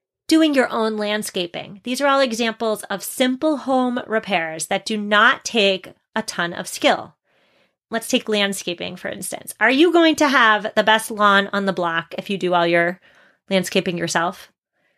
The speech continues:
Probably not. <laughs> But you'll be saving a ton of money, and you will also be reaping the benefits of working hard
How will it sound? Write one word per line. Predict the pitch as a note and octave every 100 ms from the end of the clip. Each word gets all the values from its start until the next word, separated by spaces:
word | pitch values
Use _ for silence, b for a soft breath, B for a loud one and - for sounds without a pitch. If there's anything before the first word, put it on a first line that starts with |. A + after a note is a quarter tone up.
| _
Probably | - G#3 F#3+ F#3
not. | E3+ C#3+ C3+ - - F3
<laughs> | A3+ A3+ G3+ B B B
But | - A#3+
you'll | A3+
be | A#3+
saving | B3 A#3 A3+ A3
a | G#3+
ton | G#3+ A#3 A3+
of | G3+
money, | A3+ C4+ A3 A3 -
and | A#3 A3+
you |
will | A3+ A3+
also | C4 C4 C#4 B3+ -
be | A3+ A3+ A3 -
reaping | F#3 A3+ A#3 A3+
the |
benefits | G3+ F#3 F#3+ F#3+ F#3 - -
of | F#3 E3+ D#3+ _ _ _ _ _ _
working | B3+ C4 D#4+
hard | A#3 F#3+ G#3+ A#3+